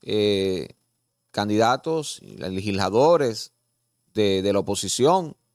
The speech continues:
que tenían amarrada a su gente, a su militancia, y de repente tú ves que esas mismas personas,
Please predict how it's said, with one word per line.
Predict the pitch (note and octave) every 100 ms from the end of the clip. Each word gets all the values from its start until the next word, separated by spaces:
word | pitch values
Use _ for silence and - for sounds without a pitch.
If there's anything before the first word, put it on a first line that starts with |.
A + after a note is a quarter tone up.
| _
que | G#2
tenían | G2+ G2+ A#2
amarrada | C#3 B2 C3 C#3+
a | C#3
su | A2+
gente, | C#3 F#3+ C#3 A2 -
a | A2
su | - B2
militancia, | A#2 G#2+ D3 F3+ C#3 A2 A2 A#2 _ _ _ _ _ _ _ _ _ _ -
y | G#2+
de | A2+
repente | A2+ G#2 C3 C#3+ D3+
tú | C#3 D#3
ves | D#3 D#3 D#3 - _ _
que | -
esas | G#2+ C#3+ C#3
mismas | D3 D3 C#3+
personas, | D3 C#3 D#3+ D3 A#2+ G2